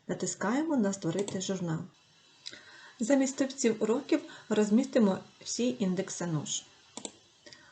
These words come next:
Індекси нуж для п'ятих-шостих класів, їх дванадцять індексів. Для перших-четвертих класів обираємо індекси нуж двадцять, двадцять один. Обравши перший,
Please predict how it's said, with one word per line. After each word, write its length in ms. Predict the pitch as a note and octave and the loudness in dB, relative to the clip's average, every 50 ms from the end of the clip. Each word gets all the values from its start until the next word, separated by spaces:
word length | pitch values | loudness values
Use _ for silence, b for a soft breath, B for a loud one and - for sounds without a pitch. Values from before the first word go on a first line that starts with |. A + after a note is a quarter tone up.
| B B B B B B B - - - | B B B B B B B -20 -8 0
Індекси 580 | - C#4+ C4+ A#3 A3+ A3+ - - - A3 - - - - | 4 6 6 6 6 4 2 0 0 -2 -2 -2 -2 2
нуж 440 | G#3 G#3 G#3+ F#3 D#3 D#3+ - - - - - | 4 6 6 6 4 2 -2 -6 -8 -12 -14
для 220 | - - G3 G3 F3+ | -6 -2 0 0 0
п'ятих-шостих 1080 | F3+ - F#3 G3 F3+ E3+ - F3 E3+ - - - D3 D3+ D#3 - - - F#3 - - | -2 -2 0 0 0 0 0 -2 -2 -2 -2 -2 -2 -4 -4 -6 -8 -10 -10 -10 -10
класів, 440 | - - G3+ G#3 G#3+ G#3+ - C4 C4 - - - - | -6 -4 -4 -4 -4 -4 -4 -4 -4 -6 -10 -8 -4
їх 240 | G3+ F3+ F#3+ G3+ G3 - | -2 0 0 0 -2 -4
дванадцять 800 | - E3 G3+ F#3+ G3 F#3 E3+ D#3 D3+ D3+ D#3 - - G#3+ G#3+ - - | -4 -2 0 0 2 2 2 0 0 -2 -4 -4 -8 -8 -6 -2 0
індексів. 500 | G#3+ G#3 G#3+ A3 A3 - - - C4+ C#4 - B B B B B B B B B - | 0 0 0 -2 -4 -6 -6 -6 -6 -6 -8 B B B B B B B B B -10
Для 240 | G3+ G#3+ G#3+ G3+ G3+ | 0 2 4 4 4
перших-четвертих 1600 | G3+ - G#3 F#3 F3+ - - F#3 F3+ - G#3+ G#3+ - G#3 A3+ C4 D4 - - - F4+ - - _ _ _ - D4 C#4+ - - - _ | 2 2 0 0 2 0 -2 -4 -4 -6 -6 -4 -2 -2 0 0 -2 -4 -6 -10 -12 -12 -16 _ _ _ 0 0 0 0 -4 -8 _
класів 400 | - B3 B3+ C4 - - C4+ C4 - | 0 0 0 0 0 -2 -4 -4 -2
обираємо 600 | - F3+ F3 F#3 F#3+ G3+ A3 A#3 A#3 A3 G3+ G3 - | -2 -2 -2 -2 0 0 0 0 2 2 0 0 -2
індекси 480 | - G3 F3+ D#3+ E3 D#3+ - - - F3 | -2 -4 -2 -2 -4 -6 -6 -6 -6 -4
нуж 400 | E3+ F3+ G#3+ B3+ B3 - - - | -2 -2 -2 -2 -4 -4 -8 -6
двадцять, 440 | F3+ F3 E3+ G3+ A#3+ A3+ - - G#3 | -6 -4 -4 -4 -4 -6 -6 -8 -8
двадцять 440 | F#3+ F3+ F#3+ F#3 - G3 - - - | -6 -6 -6 -6 -6 -8 -10 -10 -8
один. 360 | - F3 D#3 D#3 D3+ D3+ D#3 - - - - - _ _ _ _ _ _ _ _ _ - - _ - - - - - - - _ _ _ _ _ _ - - - - | -8 -6 -4 -4 -4 -6 -6 -8 -10 -12 -14 -18 _ _ _ _ _ _ _ _ _ -20 -20 _ -4 -4 -4 -4 -6 -12 -20 _ _ _ _ _ _ -14 -14 -10 -4
Обравши 480 | - A3 G3+ G#3 G3 F#3 F3+ - - F#3 | -2 0 2 2 2 2 0 0 -2 -2
перший, 540 | - - F#3+ F3+ F3+ - - G#3+ - - | -2 -2 -2 -2 0 -2 -2 -2 -4 -6